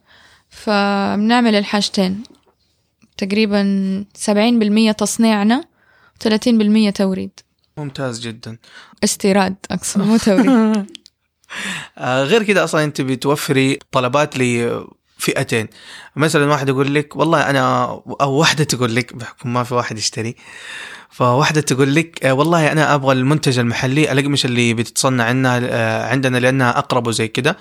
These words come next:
Speaker 2: وفي ناس تاني والله هوس الماركات شغالة معاها، وجودة المنتجات، آه، الأ-، الأجنبية أو الخارجية أعلى، فأنت وفرت لي، آه، الطبقتين.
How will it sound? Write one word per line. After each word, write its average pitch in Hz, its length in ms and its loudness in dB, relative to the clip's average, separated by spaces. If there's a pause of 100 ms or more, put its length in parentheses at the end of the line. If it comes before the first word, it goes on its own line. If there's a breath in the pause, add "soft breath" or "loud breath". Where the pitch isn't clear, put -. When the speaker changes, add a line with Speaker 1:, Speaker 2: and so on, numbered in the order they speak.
(460 loud breath)
Speaker 2:
وفي 151 260 2
ناس 214 180 2
تاني 202 220 2
والله 147 600 4
هوس 160 280 4
الماركات 131 420 0
شغالة 120 360 0
معاها، 110 600 -2
وجودة 123 680 0
المنتجات، 117 720 -2
آه، 110 440 0
الأ-، 117 340 -2
الأجنبية 113 640 0
أو 113 140 0
الخارجية 113 680 0
أعلى، 127 420 -2 (420 loud breath)
فأنت 226 300 0 (680)
وفرت 160 440 -2
لي، 131 360 4
آه، 117 260 2
الطبقتين. 113 640 -6